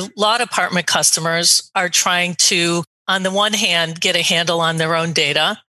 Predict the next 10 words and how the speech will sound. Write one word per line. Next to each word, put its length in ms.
They 160
may 160
not 200
have 260
the 100
best 360
methods 520
for 160
making 340
sure 520